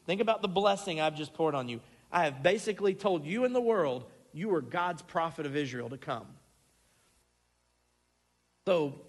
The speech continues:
little E returned to his oxen and slaughtered them. He used the wood from the plow to build a fire to roast their flesh.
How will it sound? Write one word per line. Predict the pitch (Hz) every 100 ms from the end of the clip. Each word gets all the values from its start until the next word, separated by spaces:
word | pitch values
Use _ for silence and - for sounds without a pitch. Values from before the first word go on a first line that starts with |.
| 175
little | 190 294 220
E | 196
returned | 175 - 220 262
to | 381
his | 240
oxen | 196 170 - 175
and | 156
slaughtered | - 170 147 123 113
them. | - - _ _ _ _
He | 202
used | 190 202 156
the | 170
wood | 156 220 -
from | 254
the | 254
plow | 233 214 202
to | 190
build | 190 202
a |
fire | 190 175 147 147
to | 147
roast | 147 151 -
their | 156
flesh. | 151 147 117 - -